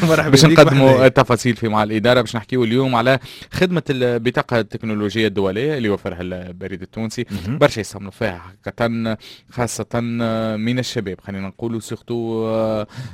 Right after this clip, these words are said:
Speaker 2: من رواد ال-، المشاريع وباعثي المشاريع قاعدين يستعملوا فيها برشا البطاقة التكنولوجية الدولية اللي تمكنك من الشراءات عبر الإنترنت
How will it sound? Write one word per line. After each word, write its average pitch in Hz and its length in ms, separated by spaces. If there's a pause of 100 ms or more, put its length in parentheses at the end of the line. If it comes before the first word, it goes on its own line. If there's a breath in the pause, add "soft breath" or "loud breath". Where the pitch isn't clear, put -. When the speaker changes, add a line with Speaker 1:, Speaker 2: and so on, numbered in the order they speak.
(120 loud breath)
Speaker 2:
من 110 340
رواد 117 600
ال-، 110 520
المشاريع 107 560
وباعثي 107 420
المشاريع 101 680
قاعدين 104 360
يستعملوا 98 300
فيها 98 480
برشا 107 440 (380 loud breath)
البطاقة 104 500
التكنولوجية 101 800
الدولية 104 480
اللي 104 120
تمكنك 113 540
من 98 180
الشراءات 98 600
عبر 104 200
الإنترنت 101 580